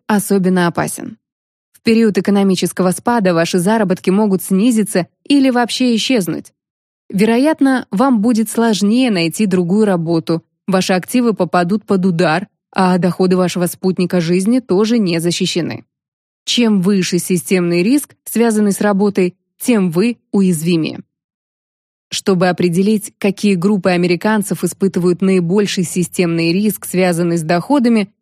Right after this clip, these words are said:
экономисты оценили тенденции изменения заработка американцев в периоды экономического роста и спада с тысяча девятьсот пятидесятых годов. Для этого использовались данные системы социального обеспечения.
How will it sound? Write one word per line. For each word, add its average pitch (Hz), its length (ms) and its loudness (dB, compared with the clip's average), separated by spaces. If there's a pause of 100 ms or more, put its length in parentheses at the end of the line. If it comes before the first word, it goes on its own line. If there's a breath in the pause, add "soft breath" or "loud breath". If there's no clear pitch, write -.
(320)
экономисты 220 680 2
оценили 202 540 2
тенденции 208 800 0
изменения 208 680 2
заработка 196 520 -2
американцев 175 720 0 (160)
в - 80 -20
периоды 262 420 2
экономического 196 720 0
роста 196 300 0
и 175 60 2
спада 240 420 0
с - 60 -6
тысяча 208 560 -2
девятьсот 175 480 0
пятидесятых 175 720 -2
годов. 170 400 -2 (680)
Для 185 220 2
этого 247 420 0
использовались 226 640 0
данные 185 440 2
системы 226 520 -2
социального 185 640 -2
обеспечения. 165 760 -4